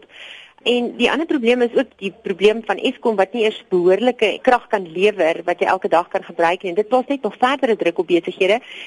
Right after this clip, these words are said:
en besighede kom in opstand. Jy weet, ek lees oralste in die media hierdie week van,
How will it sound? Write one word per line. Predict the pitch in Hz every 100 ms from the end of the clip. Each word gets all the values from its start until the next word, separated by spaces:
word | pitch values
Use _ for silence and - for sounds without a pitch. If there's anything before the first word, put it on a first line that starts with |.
| -
en | 226
besighede | 214 262 370 359
kom | 349 302
in | 285
opstand. | - - 196 165
Jy | 196
weet, | 214
ek | 208
lees | 208 220
oralste | 226 240 240
in | 226
die |
media | 196 208 233
hierdie | 208 185 190
week | 196 196 190
van, | - 185 180